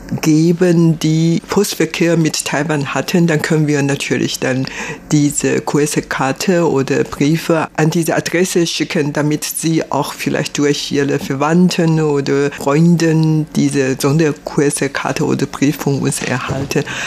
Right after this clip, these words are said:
Das ist, wie gesagt, eine Möglichkeit. Wenn Sie doch keine solche Adresse haben, dann bitten wir Sie um Verständnis. Also wir wollen natürlich sehr, sehr gerne die Post zu Ihnen schicken.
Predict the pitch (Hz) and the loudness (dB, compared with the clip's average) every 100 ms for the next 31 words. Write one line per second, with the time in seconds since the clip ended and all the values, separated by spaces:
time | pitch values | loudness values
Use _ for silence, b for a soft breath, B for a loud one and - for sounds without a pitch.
0 | B 147 - 185 - 156 151 - 165 160 | B -2 -2 -6 -2 -2 -2 0 0 2
1 | 143 143 - - 139 143 131 143 - 170 | -2 -4 -4 -4 -2 -2 0 0 0 -2
2 | - - - 135 - - - B B B | -2 -6 -4 -4 -4 -6 -10 B B B
3 | 156 151 175 233 226 175 175 165 160 143 | 0 2 4 4 4 4 2 2 -2 -2
4 | - 135 135 139 - 127 - 131 135 - | -4 -2 -2 -2 -2 -2 -2 -4 -2 -2
5 | 143 - - - 143 175 208 165 151 147 | -2 -4 -6 -2 0 0 0 -2 0 0
6 | 143 131 - 147 156 139 143 131 147 151 | 0 0 -2 -2 -2 0 0 0 0 2
7 | - - 139 135 135 - 135 - - 135 | 0 0 0 0 -4 -2 -2 -2 -2 0
8 | 147 - 143 131 127 - B B B - | 0 -2 -2 -2 -4 -8 B B B -2
9 | 147 143 139 175 208 151 147 147 143 143 | 2 2 2 4 4 2 2 2 0 0
10 | 165 135 - - 127 151 160 139 139 131 | -2 -2 -8 -8 0 2 2 0 0 -2
11 | 127 - 127 143 170 202 214 - - 151 | -2 -2 0 2 2 2 0 -12 0 2
12 | 135 - 120 - - - 180 - 175 165 | 2 -2 -6 -10 -4 0 0 0 -2 0
13 | - 123 180 165 - 127 - 123 | -2 2 2 2 -2 -6 -4 -6